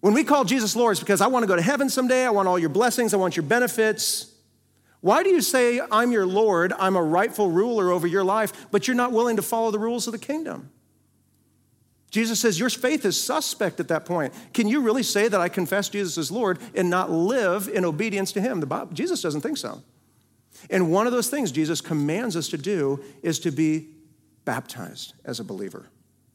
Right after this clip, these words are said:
Again, not to be saved, but to proclaim the salvation that we already have. And so every time you come to a baptism, we're really wrapping up here. Every time you see a baptism, it's a reminder to us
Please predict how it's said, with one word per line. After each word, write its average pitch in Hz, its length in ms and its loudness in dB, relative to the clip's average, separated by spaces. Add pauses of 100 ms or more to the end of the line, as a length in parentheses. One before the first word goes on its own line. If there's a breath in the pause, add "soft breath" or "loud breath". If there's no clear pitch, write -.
(340)
Again, 139 320 0
not 151 220 -2
to 190 80 -4
be 170 120 -2
saved, 160 380 -4
but - 140 -8
to 131 80 -8
proclaim 127 680 -6 (220)
the 139 80 -8
salvation 135 420 -6
that 123 100 -6
we 123 120 -4
already 110 240 -6
have. 90 320 -12 (500 loud breath)
And 190 160 0
so 208 140 2
every 196 180 2
time 254 220 0
you 240 100 -2
come 214 200 -2
to 208 80 2
a 170 40 0
baptism, 143 640 -2
we're 160 140 -4
really 143 260 -2
wrapping 131 320 -4
up 127 120 -8
here. 127 200 -4 (1120 loud breath)
Every 226 200 4
time 262 240 2
you 254 80 0
see 247 160 0
a 226 40 2
baptism, 185 560 0
it's 165 120 -2
a 175 40 0
reminder 170 440 0
to 156 100 0
us - 360 -4